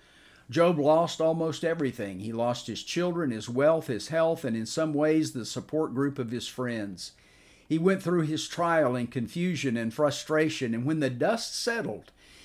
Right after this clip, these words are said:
he realized he'd been in the presence of God. Instead of a prideful challenge of him, Job humbled himself before the Lord.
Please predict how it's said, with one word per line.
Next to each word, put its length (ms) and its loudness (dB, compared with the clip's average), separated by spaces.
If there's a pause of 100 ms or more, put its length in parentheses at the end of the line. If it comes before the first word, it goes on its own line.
(200)
he 140 0
realized 720 4
he'd 220 -2
been 160 4
in 100 2
the 80 -2
presence 500 -2
of 120 -8
God. 360 -4 (680)
Instead 340 4
of 140 2
a 60 4
prideful 640 2
challenge 580 -2
of 140 -2
him, 360 -2
Job 420 4
humbled 380 -2
himself 600 0
before 340 -4
the 80 -2
Lord. 460 0